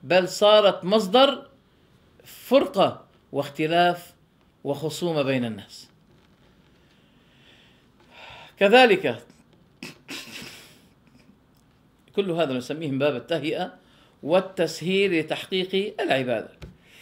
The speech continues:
طيب، <clears throat> بخلاف ما يبتدعه هؤلاء القوم اليوم،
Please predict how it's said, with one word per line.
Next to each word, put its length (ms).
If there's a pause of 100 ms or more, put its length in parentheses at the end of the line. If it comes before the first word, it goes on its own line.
(380)
طيب، 240 (360)
<clears throat> 960 (2750)
بخلاف 640
ما 240
يبتدعه 720
هؤلاء 400
القوم 360
اليوم، 300